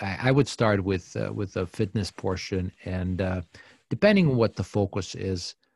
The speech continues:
of course, uh, nutrition is fairly easy, although in the beginning it may be a little tedious, but we have a really cool, uh, feature where you can take a picture of your food and it tells you what's in that food, so you can, uh, edit, uh, in a more graphical way.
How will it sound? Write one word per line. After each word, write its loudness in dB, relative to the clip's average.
of -12
course, 0
uh, -4
nutrition 2
is -4
fairly 4
easy, 4
although 4
in 4
the 6
beginning 0
it -2
may 2
be 0
a 0
little -2
tedious, 0
but -10
we -2
have -4
a -4
really -2
cool, -2
uh, -6
feature -4
where -6
you -4
can -6
take -4
a -4
picture -8
of -4
your -10
food 2
and -2
it -10
tells -2
you -4
what's -8
in -4
that -8
food, -2
so -10
you -4
can, -6
uh, -6
edit, -2
uh, -4
in -4
a -4
more -2
graphical -4
way. -2